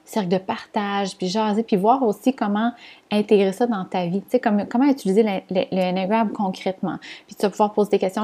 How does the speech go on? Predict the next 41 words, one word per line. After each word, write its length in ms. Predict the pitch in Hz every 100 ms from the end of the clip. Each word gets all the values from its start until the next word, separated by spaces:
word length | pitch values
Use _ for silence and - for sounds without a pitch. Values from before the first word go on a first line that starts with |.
| 220
C'est 80 |
un 60 | 208
petit 140 | 202
groupe 180 | 214 220
très, 180 | - 226
très 220 | - 220 190
intime. 440 | 170 - 262 285 269 - - - -
Euh, 540 | 185 185 185 185 185 180
le 180 | 208 202
dîner 500 | 185 208 214 226 -
et 60 | 202
les 140 | 190
collations 400 | 190 185 185 208
sont 180 | - 185 185
incluses. 560 | 170 - 269 330 320 - - -
Et 80 | 247
il 120 | 269
y 100 | 214
a 60 | 196
aussi 280 | 185 - 269
l'option 400 | 196 - 254 240
de 100 | 202
venir, 300 | 185 214 214 - -
euh, 360 | 196 180 175 -
dormir, 720 | 170 208 - 196 214 208 196
dans 100 | 190
le 60 | 175
fond, 240 | 208 208
au 60 | 208
Mont-Royal. 580 | 190 185 - 202 262 254 - - -
Valérie, 520 | 190 185 185 220 233 -
elle 160 | 185
a 100 | 185 185
un 140 | 196
chalet 400 | 185 202 185 208
de 40 | 190
location 600 | 190 185 180 - 214 - _
au 180 | - 247
Mont-Royal 580 | 220 196 185 180 190 202
qui 220 | -
est 60 | 165